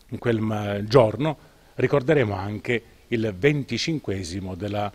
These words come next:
sua consacrazione episcopale, che avvenne il ventinove giugno millenovecentonovantuno.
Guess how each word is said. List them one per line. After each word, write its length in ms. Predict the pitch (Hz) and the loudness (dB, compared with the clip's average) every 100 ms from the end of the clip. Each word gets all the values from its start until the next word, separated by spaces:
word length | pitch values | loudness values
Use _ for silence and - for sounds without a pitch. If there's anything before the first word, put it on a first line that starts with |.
| - | -14
sua 300 | - - 123 | -8 2 2
consacrazione 760 | - 113 - 117 117 - 135 107 | 2 -2 -2 0 0 0 -2 -2
episcopale, 840 | 98 135 - 175 76 82 110 - - - - | -4 -6 -6 -4 -4 -4 -8 -12 -20 -20 4
che 80 | 139 | 4
avvenne 380 | 110 101 101 | 6 2 2
il 100 | 104 | -2
ventinove 540 | 101 139 127 120 113 127 | 0 0 2 -2 0 -2
giugno 420 | 92 82 87 101 - - | -4 -8 -10 -12 -14 0
millenovecentonovantuno. 1500 | 123 110 113 107 - 92 87 98 101 95 87 78 - 71 69 | 2 2 0 -2 -4 -6 -8 -6 -4 -4 -4 -10 -12 -12 -14